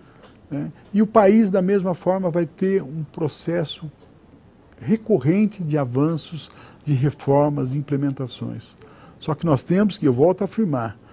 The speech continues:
nós temos um ano mágico para o governo, que é no primeiro ano de governo. Governo, independente de quem venha a ser o próximo presidente da República, e eu volto a frisar que eu trouxe que seja alguém que tenha serenidade acima de tudo e a capacidade de diálogo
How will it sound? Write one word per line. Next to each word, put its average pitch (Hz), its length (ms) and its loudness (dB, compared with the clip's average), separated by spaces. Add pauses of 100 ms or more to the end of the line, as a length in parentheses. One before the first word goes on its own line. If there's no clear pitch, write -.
(240)
nós 113 120 -6
temos 160 220 0
um 165 120 2
ano 190 140 0
mágico 151 880 -2 (680)
para 143 180 2
o 156 40 0
governo, 127 600 4 (640)
que 147 100 4
é 147 40 6
no 156 100 0
primeiro 156 840 4
ano 165 320 0
de 143 100 -6
governo. 113 720 -6 (540)
Governo, 170 440 4
independente 147 480 2
de - 80 -12
quem 190 140 0
venha 151 220 0
a - 20 -4
ser - 180 0
o 170 60 4
próximo 147 340 -2
presidente 135 360 -4
da 127 60 -4
República, 139 500 -6 (440)
e 131 60 2
eu 120 80 8
volto 165 340 10
a 151 40 -14
frisar 139 280 2
que 120 80 -8
eu 113 40 -12
trouxe 139 220 -2
que - 80 -20
seja 135 260 0
alguém 127 300 -2
que - 140 -16
tenha 131 300 -2 (240)
serenidade 147 720 2
acima 117 300 -6
de 101 80 -12
tudo 151 220 -2
e 147 40 2
a 127 40 2
capacidade 135 500 -2
de 127 60 -2
diálogo 127 420 -2